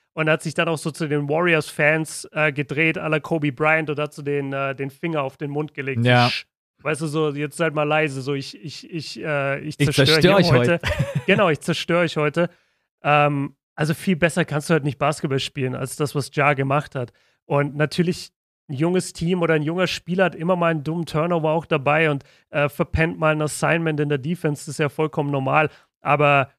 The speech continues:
Speaker 1: in einem Do-or-Die-Spiel gegen Stephen Curry in Overtime, in der fremden Halle,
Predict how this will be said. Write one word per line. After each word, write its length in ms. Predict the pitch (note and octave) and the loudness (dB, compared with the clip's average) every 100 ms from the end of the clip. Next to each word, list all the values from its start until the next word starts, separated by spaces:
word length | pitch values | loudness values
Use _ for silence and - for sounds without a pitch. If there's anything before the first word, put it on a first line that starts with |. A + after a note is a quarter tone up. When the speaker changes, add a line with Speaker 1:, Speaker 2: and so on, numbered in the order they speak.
| _ _ | _ _
Speaker 1:
in 120 | - D#3+ | 0 2
einem 140 | D3+ | 2
Do-or-Die-Spiel 800 | D#3 F#3+ D3 D3 E3 - - D#3 | 2 2 4 4 2 0 -2 -2
gegen 220 | C#3+ C#3+ | -2 -2
Stephen 420 | C#3 - D#3 F3 | -2 -2 -2 -2
Curry 560 | C#3 D#3 D#3 D#3+ D#3 - _ | 0 2 2 2 0 -4 _
in 180 | - F#3 | 0 0
Overtime, 680 | D#3 D#3+ E3 D#3+ E3 D#3+ D#3+ - | 0 0 0 0 4 4 4 0
in 160 | F3+ | -2
der 120 | F#3+ F3 | 0 0
fremden 500 | - D#3+ D#3+ D3+ C3 | 0 -2 0 -4 2
Halle, 400 | D#3 E3 D#3+ | 2 4 2